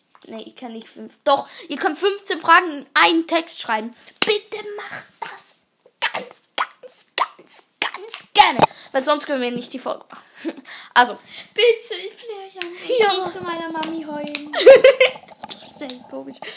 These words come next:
Speaker 1: Also, ähm, äh.
Speaker 2: Oh my God, that was so cute.
Speaker 1: Ja, also, ähm. Ja, wa-, wa-, warte, ich wollte dich gerade noch was
Speaker 2: Hm?
Speaker 1: fragen. Ich hab's schon wieder vergessen.
Speaker 2: Mich oder
Speaker 1: Ja.
Speaker 2: die Zuschauer?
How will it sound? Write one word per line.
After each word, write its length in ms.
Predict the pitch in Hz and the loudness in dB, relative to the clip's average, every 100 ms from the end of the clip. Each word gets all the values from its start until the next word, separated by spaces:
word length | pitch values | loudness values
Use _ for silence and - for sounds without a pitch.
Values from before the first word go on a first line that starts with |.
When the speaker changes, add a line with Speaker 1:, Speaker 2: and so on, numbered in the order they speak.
| - - | -16 -8
Speaker 1:
Also, 380 | - 262 233 226 - | 2 2 2 -4 6
ähm, 280 | 254 254 262 _ - - _ _ _ _ | 6 6 -4 _ -20 -20 _ _ _ _
äh. 240 | 233 233 233 - | 2 4 2 -2
Speaker 2:
Oh 60 | 466 427 | -18 -16
my 140 | 392 349 | -12 -12
God, 360 | - 427 392 - | -12 -16 -16 -20
that 100 | 311 | -20
was 240 | 294 294 - | -20 -20 -16
so 60 | 392 | -14
cute. 1120 | 349 - - - 508 539 539 508 480 440 453 466 _ _ _ _ | -14 -18 -20 -14 -10 -6 -6 -6 -8 -10 -14 -18 _ _ _ _
Speaker 1:
Ja, 220 | 247 240 | -6 -4
also, 440 | - 233 226 208 - - | 0 -2 -4 -10 -8 -2
ähm. 480 | 226 240 233 226 220 _ _ _ _ - - - _ | 0 0 -4 -8 -10 _ _ _ _ -18 -18 -20 _
Ja, 100 | - 269 | 2 4
wa-, 160 | 302 349 | 4 -2
wa-, 140 | - 262 | -4 -8
warte, 260 | 339 339 | -6 -8
ich 100 | - | -14
wollte 160 | 294 294 | -14 -14
dich 80 | - | -18
gerade 220 | 302 302 | -20 -20
noch 120 | 330 | -20
was 100 | - | -18
Speaker 2:
Hm? 160 | 262 285 | -14 -14
Speaker 1:
fragen. 240 | 311 294 277 | -14 -20 -20
Ich 140 | - - | -20 -20
hab's 140 | 262 | -20
schon 180 | - 277 | -20 -18
wieder 160 | 277 277 | -16 -18
vergessen. 360 | 285 262 - _ _ _ _ _ _ _ | -20 -20 -20 _ _ _ _ _ _ _
Speaker 2:
Mich 240 | 202 294 - | -16 -14 -12
oder 140 | 320 240 | -8 -8
Speaker 1:
Ja. 60 | |
Speaker 2:
die 140 | 254 - | -8 -14
Zuschauer? 540 | 233 220 180 185 190 | -20 -18 -20 -20 -20